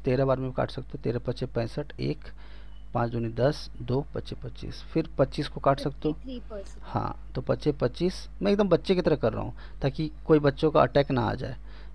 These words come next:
Speaker 1: बोले सर आप फटाक से कैसे काट दिए, पच्चे पच्चीस, पाँच दूनी दस, तीन, पाँच छत्तीस, दो, पच्चे पच्चीस।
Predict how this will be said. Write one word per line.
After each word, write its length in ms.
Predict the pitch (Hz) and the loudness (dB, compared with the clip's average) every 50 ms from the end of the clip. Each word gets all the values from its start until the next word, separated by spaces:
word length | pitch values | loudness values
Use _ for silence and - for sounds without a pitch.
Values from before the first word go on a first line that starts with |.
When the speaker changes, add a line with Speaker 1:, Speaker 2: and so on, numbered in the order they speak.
| - 139 | -4 0
Speaker 1:
बोले 200 | 131 127 131 127 | 4 4 4 4
सर 160 | - 135 131 | 6 6 6
आप 120 | 127 - | 6 6
फटाक 300 | - 135 120 127 123 - | 4 0 2 2 2 2
से 100 | - 127 117 | 2 0 2
कैसे 280 | - 110 - - 107 | 2 0 0 -2 -4
काट 200 | - - 95 101 110 | -4 -4 -6 -6 -8
दिए, 260 | - - 104 120 117 - - - - - - - - - | -8 -8 -8 -8 -10 -10 -10 -12 -12 -12 -12 -8 0 0
पच्चे 220 | 127 123 - 147 | 0 4 2 0
पच्चीस, 420 | 135 - 123 - - 165 170 - - - | 2 2 0 2 2 -2 -2 -2 -2 2
पाँच 180 | - 117 117 117 | 4 4 4 4
दूनी 220 | 120 117 113 113 107 | 2 0 0 0 2
दस, 340 | 110 120 143 160 - - - - - - | 4 4 4 4 2 -4 -10 -10 -4 0
तीन, 240 | 131 127 147 165 - - - | 2 2 2 0 -2 -2 0
पाँच 220 | 120 110 113 - | 0 0 0 0
छत्तीस, 640 | - 117 117 - - - - 127 135 165 170 - - - - - - - - - - - - - - - - - - - | -2 -2 -2 -4 -8 -8 -4 0 0 0 0 -2 -8 -12 -12 -12 -12 -12 -12 -12 -12 -12 -12 -12 -12 -12 -12 -10 -10 -4
दो, 260 | 120 127 143 160 190 - - - - - - - - - - - - - - - - - - - - | 0 2 2 2 2 -2 -10 -12 -12 -12 -12 -12 -12 -12 -12 -14 -14 -14 -14 -14 -14 -14 -14 -8 -8
पच्चे 220 | 104 - - - | -8 -6 -6 -6
पच्चीस। 480 | 131 - - - - - 123 120 - | -6 -6 -10 -10 -10 -10 -12 -12 -12